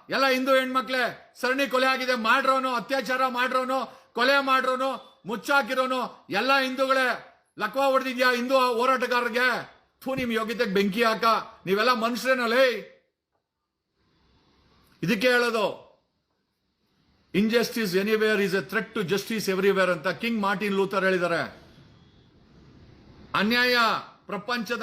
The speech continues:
ಯಾವುದೇ ಮೂಲೆಯಲ್ಲಾಗ್ಲಿ, ಅದು ನ್ಯಾಯಕ್ಕೆ ಮಾಡೋಂಥ ಅನ್ಯಾಯ ಅಂತೆ ಕಿಂಗ್ ಮಾರ್ಟಿನ್ ಲೂಥರ್ ಹೇಳಿದ್ದಾರೆ. ಮೂರು ದಿವಸ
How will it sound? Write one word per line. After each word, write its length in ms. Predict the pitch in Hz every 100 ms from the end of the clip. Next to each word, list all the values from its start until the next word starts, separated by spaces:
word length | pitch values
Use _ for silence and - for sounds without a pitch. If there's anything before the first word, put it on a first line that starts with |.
| 226
ಯಾವುದೇ 360 | 214 233 240
ಮೂಲೆಯಲ್ಲಾಗ್ಲಿ, 1000 | 240 226 233 226 220 226 226 190 - - -
ಅದು 180 | 190 220
ನ್ಯಾಯಕ್ಕೆ 440 | 208 233 262 226
ಮಾಡೋಂಥ 380 | 233 233 233 214
ಅನ್ಯಾಯ 300 | 208 226 240
ಅಂತೆ 680 | 226 214 214 180 - - - -
ಕಿಂಗ್ 220 | 269 262
ಮಾರ್ಟಿನ್ 380 | 233 226 247 233
ಲೂಥರ್ 300 | 226 240 233
ಹೇಳಿದ್ದಾರೆ. 680 | 226 220 220 165 - - _ _ _ _ _ _ _ _ _ - -
ಮೂರು 360 | 196 262 247
ದಿವಸ 180 | 247 -